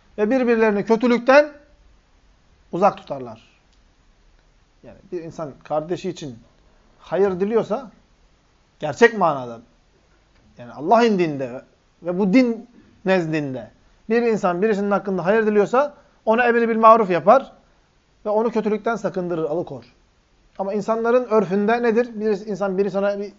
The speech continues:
iyilik yaparsa onun elinden tutar, ona iş verir, iş bulur gibi şeyler. Değil mi? Ama asıl iyilik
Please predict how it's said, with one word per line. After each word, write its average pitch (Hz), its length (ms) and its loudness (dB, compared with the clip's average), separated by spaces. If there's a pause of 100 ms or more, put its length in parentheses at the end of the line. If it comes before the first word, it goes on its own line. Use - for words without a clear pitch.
iyilik 202 280 -2
yaparsa 151 380 -4
onun 196 240 -4
elinden 180 340 -2
tutar, 160 260 -6
ona 170 200 -6
iş 175 220 -6
verir, 160 280 -8
iş - 240 -12
bulur 175 180 -2 (840)
gibi 190 200 0
şeyler. 175 420 -2 (160)
Değil 262 100 6
mi? 165 140 0 (3250)
Ama 196 420 2 (1400)
asıl 233 280 -4
iyilik 196 460 -4